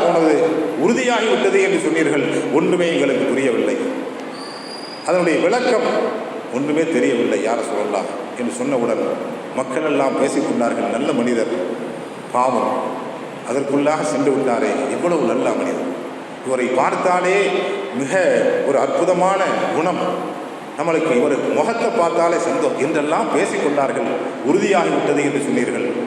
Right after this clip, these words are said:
என்ன அர்த்தம்? அவரை பற்றி நலவாக பேசிக்கொண்டார்கள், உறுதியாகிவிட்டது, அவருக்கு சுவர்க்கம் உறுதியாகிவிட்டது என்று சொன்னேன். இன்னொரு ஜனாசா போகும் பொழுது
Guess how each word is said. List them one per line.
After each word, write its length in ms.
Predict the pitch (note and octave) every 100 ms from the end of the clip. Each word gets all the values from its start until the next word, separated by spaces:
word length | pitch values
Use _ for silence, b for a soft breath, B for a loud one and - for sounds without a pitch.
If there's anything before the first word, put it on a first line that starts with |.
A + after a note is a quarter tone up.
| - - - G#2+
என்ன 180 | B2 C#3
அர்த்தம்? 420 | G3 - - - - - - - - - - - - - - -
அவரை 220 | G3+ A3+
பற்றி 340 | A3+ B3+ - D4+
நலவாக 480 | G3+ A#3 D4+ D#4+ D4 D4
பேசிக்கொண்டார்கள், 680 | C4 B3 A#3+ G#3+ G3 E3+ D#3 - - - - - - C3
உறுதியாகிவிட்டது, 800 | A3+ C#4+ C#4+ C#4+ C4 B3 B3+ A3
அவருக்கு 360 | G3+ G3 F#3+ E3+
சுவர்க்கம் 540 | D#3+ A3 C4+ C#4 C4+ G#3
உறுதியாகிவிட்டது 680 | G#3 A3 G3+ F3+ F3+ D#3 E3+
என்று 160 | D#3+ -
சொன்னேன். 300 | - F2+ - - - - - - - - - - - - - - - - - - - -
இன்னொரு 320 | D#3 B3 D4+ C#4
ஜனாசா 480 | A#3+ C#4 C#4+ B3 G#3 C#3+ - - - -
போகும் 280 | A3+ B3+ A#3+
பொழுது 280 | A3 G#3+